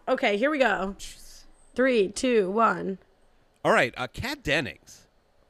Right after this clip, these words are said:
Speaker 2: drops a, a real wild post on Instagram this week. Are you a Kat Dennings fan?
Speaker 1: I'm aware of her.
Speaker 2: Okay. Uh, she says, "Happy birth-, birthday, gorgeous Jennifer Garner," and, uh, two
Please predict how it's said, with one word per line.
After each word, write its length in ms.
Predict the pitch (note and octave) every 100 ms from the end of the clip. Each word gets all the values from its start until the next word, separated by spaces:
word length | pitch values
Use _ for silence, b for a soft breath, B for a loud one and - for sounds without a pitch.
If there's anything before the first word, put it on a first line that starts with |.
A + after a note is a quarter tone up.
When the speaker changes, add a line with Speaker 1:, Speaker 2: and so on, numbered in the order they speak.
| _ _ _ _ _ _ _ A#2
Speaker 2:
drops 460 | D3 C#3+ C#3+ -
a, 180 | B2 F#2+
a 100 | B2+
real 340 | A#2 E3+ C#4+ F#3
wild 480 | A2+ A2+ A#2 G#2+ -
post 300 | A#2 G2+ G#2
on 80 |
Instagram 520 | F2+ F#2 - E2+ A#1 B1
this 220 | - -
week. 200 | A#1+ - _ C3+
Are 60 |
you 80 | D#3+
a 40 |
Kat 220 | - F3 -
Dennings 260 | E3+ F3
fan? 280 | - E3+ F3+ - _ _ _ _ _ _ -
Speaker 1:
I'm 80 | D#4+
aware 280 | C4 F#3 F3
of 80 | F3
her. 220 | G#3+ A#3 _ _ _ A#2
Speaker 2:
Okay. 300 | - G2+ F2 b b b b _
Uh, 280 | C3 C3 C3 B2
she 200 | - E3
says, 220 | F3 C3+
"Happy 220 | G3 B3+
birth-, 380 | G3 F3+ - -
birthday, 360 | C3+ D#3+ E3
gorgeous 520 | C3+ B2+ C#3+ A2 G#2+ -
Jennifer 320 | C3 C3+ C#3
Garner," 400 | G#2+ F#2+ F2 G2+ _ -
and, 180 | F#2+ G2
uh, 60 | -
two 280 | D3+ D3+